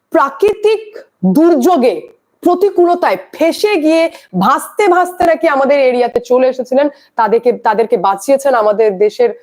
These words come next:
আমাদের রাজ্যের মৎস্যজীবী, এবং তার জন্য তাদেরকে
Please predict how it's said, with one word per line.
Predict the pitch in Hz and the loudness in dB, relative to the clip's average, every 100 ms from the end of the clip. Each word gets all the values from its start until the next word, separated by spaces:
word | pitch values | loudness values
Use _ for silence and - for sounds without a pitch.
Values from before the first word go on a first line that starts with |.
| _ | _
আমাদের | 180 196 190 202 185 | -2 -2 0 0 2
রাজ্যের | 190 175 220 214 | 0 -2 -2 0
মৎস্যজীবী, | 196 196 - 185 196 269 349 - _ | -2 -2 -6 -2 0 0 -2 -8 _
এবং | 190 202 208 | -2 0 -2
তার | - 196 175 | -2 -4 -2
জন্য | 226 240 311 | -2 0 0
তাদেরকে | 226 185 180 196 185 180 | -2 -4 -2 0 0 -4